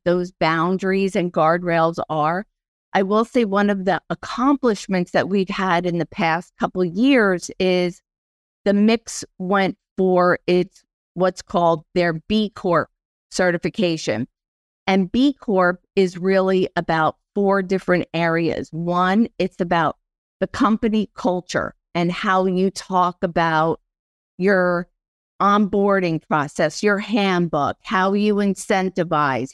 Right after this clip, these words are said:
how you communicate, your quarterly meetings, e-, et cetera. Then two, it's how you give back to community and what are those areas where you're not just saying that you sit on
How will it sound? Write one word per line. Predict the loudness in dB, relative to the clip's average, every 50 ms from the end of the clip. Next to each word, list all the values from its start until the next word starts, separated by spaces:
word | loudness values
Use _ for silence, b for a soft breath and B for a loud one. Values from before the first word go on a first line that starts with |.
| _ -2
how | 0 0 0 0
you | 0 0 0 -2 -2 -2 _
communicate, | -2 0 0 0 0 0 0 -2 -2 -2 -2 -2 -2 -2 -2
your | -4 -4 -4 _ _
quarterly | 0 0 2 2 0 0 0 0 0 0 0
meetings, | 0 0 0 0 0 0 0 0 0 -2 -4 -6 -10 -12 _ _ _ -4
e-, | -4 -4 _ _
et | -6 -6 -6
cetera. | -10 -4 0 0 0 0 0 -2 -4 -4 -6 -10 _ _ _ _ _ _
Then | -6 -2 0 2 2 4 4 4 2 0
two, | -2 -2 2 2 4 4 4 2 0 -2 _
it's | -4 -4 -4 -6
how | -8 -2 0 0 2
you | 2 2 0 0 0
give | 0 0 0 -2 -2 -2 -2
back | 0 0 0 -2 -4 -8 _ _ _ -6
to | -4 -4
community | -2 0 2 2 4 4 2 2 2 0 0 -2 -4 -4 -8 -12 _ _
and | -2 -2 0 -2 -2 -4 -2 0
what | 2 2 2 0 0 -2
are | 0 2 2 2
those | 2 2 2 2 2 0 0 -2 -6 -8 -6 _
areas | 0 2 2 2 2 2 2 2 2 0 0 -2 -4 -6
where | -2 -2 0 0 0 0 0 -2 -2 -4 -6 -8 _ _ _ _ _ -2
you're | 2 2 4 4
not | 4 2 2 2 0 -2 -2
just | -2 -2 -2 -2 -2 -8 _ _ _
saying | -16 -4 0 0 2 2 0 0 0 0 0 0
that | -2 -2 -2
you | -2 -4 -4
sit | -4 -6 -2 0 0 2 2
on | 2 0 0 -2 -4 -6